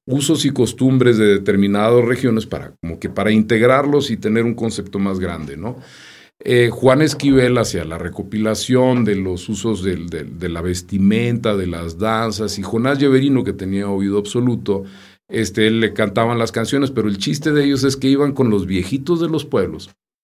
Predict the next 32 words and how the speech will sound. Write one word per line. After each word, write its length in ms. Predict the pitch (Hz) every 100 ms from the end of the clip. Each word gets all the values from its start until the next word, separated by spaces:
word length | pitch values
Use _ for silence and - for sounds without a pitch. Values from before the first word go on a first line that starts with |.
| _ _ _ _
y 80 | 104
le 100 | 101
decían, 300 | 95 107 110
"A 60 |
ver, 220 | 113 127 131 - - _
cánteme 480 | - 123 127 131 135
la 160 | 139 139
canción 440 | 135 120 110 117
que 80 | 127
le 120 | 127
cantaban 540 | - 98 95 98 107 107
a 20 |
usted 200 | 98 98
cuando 140 | 107
estaba 260 | 95 104 98
chiquito, 400 | - 98 113 107
que 80 | 120
es 60 | 113 95
sus 160 | 120
recuerdos 460 | 104 95 123 131 131
más 160 | 131
lejanos 480 | 135 135 127 117 120
de 80 | 104
las 160 | 98 90
canciones". 500 | 98 92 95 90 - _ _ _ _
Entonces, 480 | 135 139 156 175 139 -
recabaron 680 | - 110 120 113 104 139 156
toda 160 | 165
esa 120 | 151
información. 720 | 151 139 101 87 - 80 76 - _ _ _ _ _ _ _ -
De 220 | 107 117
ahí, 460 | 107 104 120 180